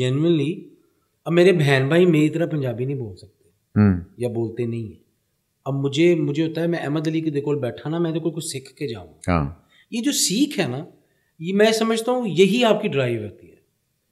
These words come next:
Speaker 1: क्योंकि जो अकड़ जाता है ना, वो बंदा डेड हो जाता है।
Speaker 2: हाँ।
Speaker 1: और जो बंदा, जो सीखता रहता है ना, कुछ ना कुछ पिक करता रहता है कहीं ना कहीं से, मैं समझता हूँ वो उस, उसमें लॉन्गेविटी आ जाती है।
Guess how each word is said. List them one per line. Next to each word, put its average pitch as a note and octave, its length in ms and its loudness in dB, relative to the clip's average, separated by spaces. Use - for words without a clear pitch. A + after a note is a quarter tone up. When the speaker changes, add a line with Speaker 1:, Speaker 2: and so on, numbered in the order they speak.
Speaker 1:
क्योंकि G3 260 -2
जो A#3 160 0
अकड़ B3 420 0
जाता A#3 240 0
है A#3+ 80 0
ना, B3 120 2
वो A3 200 0
बंदा G#3 380 4
डेड F3 320 2
हो C#3+ 120 2
जाता A2+ 240 -8
है। - 140 -20
Speaker 2:
हाँ। D2+ 320 -4
Speaker 1:
और F#3 100 0
जो F3 320 -12
बंदा, G3+ 300 2
जो A3 280 0
सीखता G#3+ 400 2
रहता B3 220 2
है C4+ 40 2
ना, C4+ 80 0
कुछ C4 300 -8
ना A#3 100 -4
कुछ A3 200 -8
पिक - 320 -12
करता G#3 240 0
रहता G3 220 -2
है G3 60 -6
कहीं G3+ 160 0
ना G3+ 80 2
कहीं F#3+ 200 0
से, F3+ 400 -4
मैं F#3+ 80 0
समझता A3 340 2
हूँ A3+ 100 2
वो A3 280 0
उस, - 360 -8
उसमें G#3+ 260 0
लॉन्गेविटी F3 640 4
आ C3+ 140 0
जाती B2 320 -6
है। - 120 -20